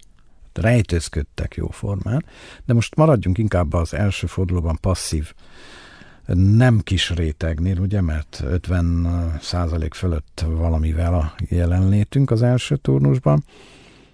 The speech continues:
Mennyire látod azt, hát, öm, klasszikus reflexnek, hogy majd a döntőben elmegyek. Volt olyan taxisofőr, aki azt mondta, hogy "Jaj, lehetett szavazni?" Hát, és Szovátán voltunk, hát nem tudtam, hogy ott is lehet. Tehát, hogy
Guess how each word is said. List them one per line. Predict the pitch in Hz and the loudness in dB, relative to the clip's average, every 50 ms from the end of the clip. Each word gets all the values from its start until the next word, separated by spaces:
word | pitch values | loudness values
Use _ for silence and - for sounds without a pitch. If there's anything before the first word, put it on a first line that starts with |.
| _ _ _ _ - - - | _ _ _ _ -6 0 4
Mennyire | 113 156 196 208 170 127 110 | 4 6 6 6 6 6 6
látod | 98 98 95 90 - 90 82 85 | 4 4 2 2 0 -2 0 0
azt, | 87 85 - - - - - - - - - - - _ _ _ _ _ _ _ _ _ _ _ _ _ _ _ _ _ _ _ _ _ _ _ _ - - - | 0 -2 -2 -6 -10 -12 -16 -16 -18 -20 -20 -20 -20 _ _ _ _ _ _ _ _ _ _ _ _ _ _ _ _ _ _ _ _ _ _ _ _ -20 -20 -18
hát, | - - - - 143 143 - - - | -14 -10 -4 -2 -2 -2 -2 0 2
öm, | 127 117 113 107 104 98 92 90 78 - - _ _ _ _ _ _ _ _ _ _ _ _ _ _ _ _ _ _ _ - | 4 4 6 6 4 4 4 2 0 -2 -8 _ _ _ _ _ _ _ _ _ _ _ _ _ _ _ _ _ _ _ -6
klasszikus | - - 123 113 - - 110 - - 87 - - | 2 2 4 4 2 -2 -6 -4 -4 -2 0 0
reflexnek, | 95 95 - - 95 90 - - 92 - | 0 0 2 2 0 0 0 -4 -6 -2
hogy | - 87 82 | -2 0 2
majd | 98 104 101 90 - | 2 4 2 2 2
a | 80 | 0
döntőben | 76 85 87 82 76 - - 78 71 - - - | 0 0 0 0 0 -2 -4 -4 -4 -4 -6 -4
elmegyek. | 67 65 - 73 73 80 80 98 131 - - - - - _ _ | -4 -4 -4 -2 -2 0 0 0 0 -2 -4 -14 -18 -18 _ _
Volt | - 117 117 101 - | 2 2 2 4 4
olyan | 113 98 85 | 4 2 4
taxisofőr, | - 101 - - 107 90 - 87 - - 85 | 2 0 0 0 -2 -2 -2 -2 -2 -2 -2
aki | 85 82 - - 92 | -2 -2 -2 -2 -2
azt | 85 - - | -2 -2 -4
mondta, | 82 78 - | -4 -2 0
hogy | 90 85 - - - - - | -2 -2 -2 -8 -14 -6 0
"Jaj, | 139 160 147 104 | 2 4 4 6
lehetett | 117 143 165 170 - 123 95 - - - - - - - - - - - | 6 4 4 4 2 0 0 -2 -6 -20 -20 -20 -20 -20 -20 -20 -14 -6
szavazni?" | - 110 - - 147 170 190 190 151 117 - 110 | -6 -4 0 2 2 4 4 4 2 4 2 2
Hát, | 113 - - | 0 2 0
és | 185 - | -2 -2
Szovátán | - - 175 107 87 85 82 - - 95 95 92 | 2 2 4 4 4 2 2 2 2 2 4 4
voltunk, | 90 107 110 110 104 - - 104 104 101 - - | 4 4 4 4 2 2 2 0 0 0 -2 -2
hát | 139 160 - | -2 0 2
nem | 220 147 95 | 2 0 0
tudtam, | - - 78 - - 73 71 | 0 -4 -6 -4 -2 -2 -2
hogy | 71 76 | 0 -2
ott | 85 - - - | -2 -2 -2 -2
is | 82 - | -2 -2
lehet. | - 76 78 87 92 - | 0 0 0 0 0 2
Tehát, | - - 98 - | 2 0 2 2
hogy | 110 | 2